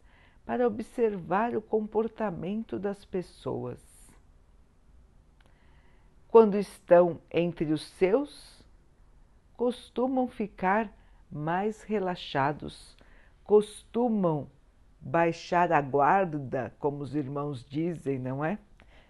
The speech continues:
Vejam que os termos, mesmo os termos mais comuns, são termos de guerra, são termos de luta, porque isso é o mais comum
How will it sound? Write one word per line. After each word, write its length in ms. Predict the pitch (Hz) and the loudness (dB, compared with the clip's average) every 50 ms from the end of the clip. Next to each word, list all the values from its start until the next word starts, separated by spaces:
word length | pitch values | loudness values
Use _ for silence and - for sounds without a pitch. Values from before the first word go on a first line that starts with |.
| _ - 123 | _ -8 0
Vejam 400 | 143 165 175 180 175 180 170 160 | 4 4 4 4 4 0 -2 -2
que 140 | - - 165 | 0 -2 -2
os 220 | 156 156 - - | -2 -2 -6 -16
termos, 680 | - - 175 180 190 180 175 170 151 143 139 135 - - - - - - - - | -2 2 4 4 4 4 2 -2 -4 -6 -6 -8 -12 -18 -20 -20 -20 -20 -16 -4
mesmo 400 | 196 233 269 277 262 226 226 214 | -2 0 2 2 0 0 -2 -4
os 160 | 208 - - | -4 -6 -2
termos 520 | - - 180 175 170 170 170 160 165 - | 2 6 6 6 4 2 -2 -4 -6 -6
mais 300 | 143 151 160 156 160 - | -4 -2 -2 0 -2 -2
comuns, 640 | - - - 160 156 156 160 185 220 262 285 262 - - - - - - - - - - - - | -6 -6 -4 -4 -2 -2 -2 -2 -2 -2 -4 -8 -14 -18 -20 -20 -20 -20 -20 -20 -20 -20 -20 -20
são 400 | _ - - - - 202 202 196 190 - - _ | _ -20 -16 -4 -2 -2 -2 -2 -4 -10 -6 _
termos 880 | 175 185 208 226 202 190 170 156 143 131 127 - - - - - - - - _ - _ _ - _ _ - - _ - _ - - - _ _ - _ - - - - _ - - - | 2 2 4 2 2 0 -6 -6 -8 -10 -12 -14 -16 -20 -20 -20 -20 -20 -20 _ -20 _ _ -20 _ _ -20 -20 _ -20 _ -20 -20 -20 _ _ -20 _ -20 -20 -20 -20 _ -20 -20 -18
de 360 | 131 139 147 170 190 202 208 - _ _ - _ _ - - | -14 -8 -6 -6 -6 -6 -8 -12 _ _ -20 _ _ -14 -10
guerra, 480 | 180 208 240 226 220 202 175 175 175 - _ _ _ _ _ _ _ - _ _ _ - _ _ _ _ - - _ _ - _ - - - | 0 0 2 2 2 -2 -6 -10 -14 -18 _ _ _ _ _ _ _ -20 _ _ _ -20 _ _ _ _ -20 -20 _ _ -20 _ -20 -10 -2
são 200 | 160 156 147 143 | -2 -2 -2 -2
termos 520 | - - 160 156 170 170 165 156 160 147 | -4 -2 0 0 0 0 -2 -4 -6 -6
de 260 | 147 151 160 180 - - - - | -6 -6 -6 -6 -6 -6 -12 -10
luta, 540 | - 196 202 240 233 233 - - 139 - - - - - _ _ _ _ _ - - _ _ _ _ - - - _ - _ _ _ _ _ - - - - - - _ _ | -6 -2 -2 -2 -2 -2 -4 -4 -4 -4 -6 -10 -20 -20 _ _ _ _ _ -20 -20 _ _ _ _ -20 -20 -20 _ -20 _ _ _ _ _ -20 -20 -20 -20 -20 -20 _ _
porque 320 | - 180 160 - - 185 | -6 -6 -6 -4 -4 -2
isso 360 | 170 208 269 320 - - - | 0 2 2 0 0 2 2
é 60 | 240 214 | 2 2
o 60 | 202 | 4
mais 260 | 202 220 226 220 - | 2 0 -2 -2 -6
comum 500 | - - 240 240 214 202 202 208 233 | -2 2 2 2 4 2 0 -2 -2